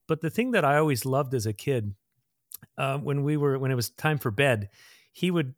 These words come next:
do the whistles that they used to have on the ship, and he'd, he'd, he'd go, "Now hear this." <laughs> And he would go into this, this, you know,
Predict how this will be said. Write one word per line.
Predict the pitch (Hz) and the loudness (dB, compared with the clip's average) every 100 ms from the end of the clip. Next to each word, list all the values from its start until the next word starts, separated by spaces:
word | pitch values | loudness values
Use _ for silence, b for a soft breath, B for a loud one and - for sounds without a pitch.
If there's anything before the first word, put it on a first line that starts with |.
| _ | _
do | 170 170 | -4 0
the | 135 | 0
whistles | 127 190 - 131 113 - | 2 0 2 0 -2 -2
that | 127 - | -4 -4
they | 123 | -4
used | 123 - | -4 -4
to | 110 | -2
have | 127 123 - 127 | -2 -2 -6 -6
on | 123 | -4
the | 123 | -2
ship, | - 135 | -2 -4
and | 120 | -4
he'd, | 107 - | -6 -8
he'd, | - 139 - | -10 -10 -8
he'd | 131 | -8
go, | 131 101 - | -6 -6 0
"Now | 135 175 170 | 6 8 8
hear | 156 175 170 | 6 2 2
this." | 156 147 120 - - | 2 2 2 -2 0
<laughs> | |
And | 170 - 190 208 | 0 2 4 4
he | 190 | 4
would | 165 120 - | 2 0 -2
go | 180 | 0
into | 156 - 165 | 0 -4 -4
this, | 151 120 - B B B B - | -2 -2 -6 B B B B 2
this, | 147 - - - | 2 2 -4 -4
you | 143 | -2
know, | 131 127 | 0 0